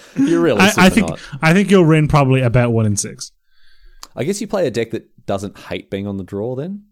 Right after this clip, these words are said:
Speaker 1: Like, you're
Speaker 2: No,
Speaker 1: not playing
Speaker 2: you do
Speaker 1: mono red.
Speaker 2: You do lose some equity in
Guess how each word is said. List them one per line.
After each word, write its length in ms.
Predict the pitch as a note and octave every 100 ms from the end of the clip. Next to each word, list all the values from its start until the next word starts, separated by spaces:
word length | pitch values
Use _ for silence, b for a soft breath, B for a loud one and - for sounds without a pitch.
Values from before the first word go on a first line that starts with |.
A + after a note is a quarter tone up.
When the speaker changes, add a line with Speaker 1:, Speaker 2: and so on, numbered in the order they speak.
| _ _ _ _ _ _ -
Speaker 1:
Like, 120 | G#2
you're 80 | C#3
Speaker 2:
No, 40 |
Speaker 1:
not 40 | C3+
playing 160 | A2
Speaker 2:
you 60 | G2+
do 40 |
Speaker 1:
mono 100 | F#2+
red. 340 | F2+ F2 D#2+ - _ _ - _
Speaker 2:
You 140 | C3+
do 120 | A2+ D#3+
lose 180 | F3 C#3
some 100 | C3+
equity 460 | B2+ B2+ A2 F#2+ - _
in 400 | A#2+ A2 G2 F#2+